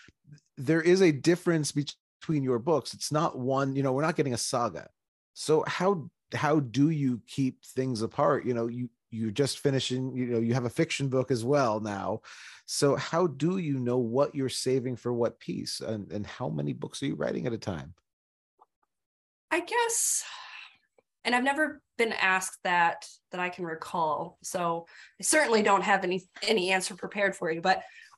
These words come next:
Speaker 2: um,
Speaker 1: Always my goal. It's
Speaker 2: <laughs> I, I think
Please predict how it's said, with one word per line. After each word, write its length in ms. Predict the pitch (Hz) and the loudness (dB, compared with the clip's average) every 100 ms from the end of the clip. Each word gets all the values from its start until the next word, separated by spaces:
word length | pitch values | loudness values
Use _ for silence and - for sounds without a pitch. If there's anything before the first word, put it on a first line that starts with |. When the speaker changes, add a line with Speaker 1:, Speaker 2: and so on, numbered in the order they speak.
| - | 4
Speaker 2:
um, 480 | 214 190 185 180 - _ - - | 6 6 2 -4 -10 _ -20 -2
Speaker 1:
Always 300 | 135 135 117 | 2 4 4
my 120 | 113 110 | 2 0
goal. 280 | 92 80 | -2 -4
It's 140 | 87 - 90 - - - - 392 | -6 -8 -4 -4 2 2 2 4
Speaker 2:
<laughs> 1080 | 311 - 262 - - - - - _ _ - | 4 4 0 0 -4 -12 -14 -20 _ _ -4
I, 320 | 247 285 - - | 0 0 0 0
I 180 | 269 262 - | 0 -4 0
think 380 | 330 381 370 | 2 2 0